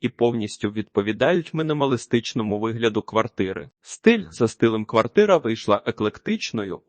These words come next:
У ній гармонійно поєдналися мінімалізм, приправлений яскравими поп-арт картинами, і грубий лофт, розбавлений чистим білим кольором.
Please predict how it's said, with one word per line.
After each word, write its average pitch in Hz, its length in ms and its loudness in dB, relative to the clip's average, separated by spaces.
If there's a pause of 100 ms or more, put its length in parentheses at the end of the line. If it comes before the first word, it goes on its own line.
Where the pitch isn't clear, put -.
(120)
У 117 80 -4
ній 123 200 0
гармонійно 120 640 0
поєдналися 131 720 0
мінімалізм, 110 680 -4
приправлений 113 680 0
яскравими 107 640 0
поп-арт 104 500 0
картинами, 113 760 -4
і 113 100 -8
грубий 107 380 -4
лофт, 110 380 -4
розбавлений 110 680 0
чистим 104 520 -6
білим 127 340 -4
кольором. 87 600 -4